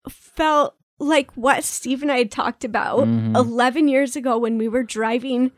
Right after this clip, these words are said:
Speaker 1: We had just gotten divorced. Actually, our divorce got finalized three days after Christmas,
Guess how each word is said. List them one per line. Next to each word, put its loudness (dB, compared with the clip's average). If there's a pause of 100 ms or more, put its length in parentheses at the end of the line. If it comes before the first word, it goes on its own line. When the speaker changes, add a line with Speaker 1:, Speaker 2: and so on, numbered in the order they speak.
(380)
Speaker 1:
We 2
had -2
just 2
gotten -2
divorced. -6
Actually, 2
our 0
divorce -2 (460)
got 2
finalized -2
three -2
days 0
after -2
Christmas, -4